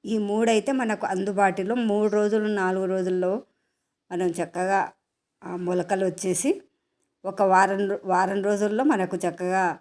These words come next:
ఆ, ఆకుకూర అనేది మనం కర్రీల్లో వేసుకోవడానికి వీలుగా వస్తుంది. అలా అని నేను మెంతులైతే మొలకలు, మ్, రాత్రి బాగా నానబెట్టాను. మనం ఎన్నైతే మొలకలు, మ్, చల్లుకోవాలనుకుంటామో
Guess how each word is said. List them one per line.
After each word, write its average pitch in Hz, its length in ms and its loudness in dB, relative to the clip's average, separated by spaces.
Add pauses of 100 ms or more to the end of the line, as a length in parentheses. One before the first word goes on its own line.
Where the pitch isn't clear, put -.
(120)
ఆ, 185 100 -6 (480)
ఆకుకూర 180 500 -2
అనేది 175 360 0
మనం 175 280 0
కర్రీల్లో 175 480 0
వేసుకోవడానికి 170 760 -4
వీలుగా 170 480 2
వస్తుంది. 175 720 -4 (640)
అలా 185 200 0
అని 190 240 0
నేను 226 400 -2 (100)
మెంతులైతే 208 720 0 (320)
మొలకలు, 190 680 -2 (160)
మ్, 185 380 -2
రాత్రి 190 680 0 (680)
బాగా 180 460 -2
నానబెట్టాను. 180 880 0 (840)
మనం 202 280 -2
ఎన్నైతే 220 600 2
మొలకలు, 202 720 0
మ్, 185 560 0
చల్లుకోవాలనుకుంటామో 185 1400 0